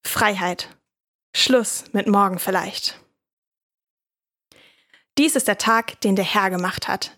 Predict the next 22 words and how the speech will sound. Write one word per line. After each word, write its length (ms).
Lasst 260
uns 220
jubeln 360
und 140
fröhlich 400
sein.“ 320
Psalm 380
hundertachtzehn, 680
vierundzwanzig. 880
Wovon 300
träumst 360
du? 220
Was 140
steht 180
auf 100
deiner 500
„Wenn 180
ich 120
mal 160
Zeit 320
habe“ 240
Liste? 440